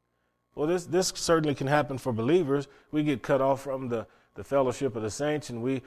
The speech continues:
avoid God and turn from the scriptures, and, and pretty soon things start obscuring our vision. Bitterness, unforgiveness, sin, things like that.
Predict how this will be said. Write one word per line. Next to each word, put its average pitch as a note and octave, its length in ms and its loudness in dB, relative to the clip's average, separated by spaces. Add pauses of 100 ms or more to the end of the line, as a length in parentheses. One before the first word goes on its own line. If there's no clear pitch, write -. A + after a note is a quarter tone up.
(120)
avoid A#2+ 460 2
God C3 340 4
and A2 120 -8
turn C3 280 -2
from A#2+ 220 -6
the G#2+ 60 -6
scriptures, C#3 500 -2 (260)
and, B2+ 200 -4
and A#2+ 180 -6
pretty C#3 240 0
soon D3+ 460 0 (440)
things B2+ 280 -2
start B2+ 260 2
obscuring C3 500 0
our D3+ 160 2
vision. B2 380 -4 (1400)
Bitterness, A#2 680 -6
unforgiveness, A2 1040 -6
sin, A2 560 -10 (340)
things G#2+ 240 -12
like G#2+ 260 -6
that. A2+ 240 -8